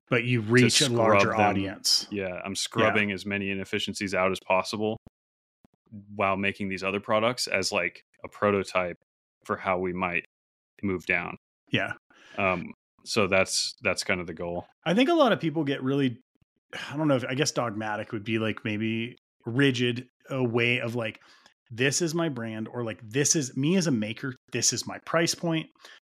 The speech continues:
Speaker 1: This
Speaker 2: Mm-hmm.
Speaker 1: is the type of product that I make. This is my customer," and not being able to de-, deviate. So, like,
Speaker 2: Mm-hmm.
Speaker 1: inside, you know, the couple of decades that I have,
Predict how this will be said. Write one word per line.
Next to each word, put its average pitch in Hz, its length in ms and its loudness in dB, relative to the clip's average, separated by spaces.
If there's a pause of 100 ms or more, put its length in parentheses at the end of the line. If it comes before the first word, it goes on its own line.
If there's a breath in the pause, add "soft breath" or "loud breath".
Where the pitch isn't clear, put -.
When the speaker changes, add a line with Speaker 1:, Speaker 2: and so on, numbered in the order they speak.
(100)
Speaker 1:
This 101 180 4
Speaker 2:
Mm-hmm. 92 80 4
Speaker 1:
is 95 100 0
the 104 120 -8
type - 280 -8
of 98 140 -10
product 156 440 2
that 139 120 0
I 127 80 2
make. 127 280 2
This 113 320 -2
is 120 140 0
my 104 140 -8
customer," 117 420 -4 (260 loud breath)
and 123 240 6
not 120 300 4
being 117 240 2
able 104 240 -4
to 101 80 -12 (100)
de-, - 100 -14 (100)
deviate. 101 500 -6
So, 135 140 0
like, 107 200 -6
Speaker 2:
Mm-hmm. 95 400 -2
Speaker 1:
inside, 143 840 4 (180)
you 135 100 2
know, 113 320 -2 (960 soft breath)
the 127 220 2
couple 127 540 0
of 113 180 -6
decades 117 600 -2
that 123 160 -8
I 139 160 2
have, 117 540 0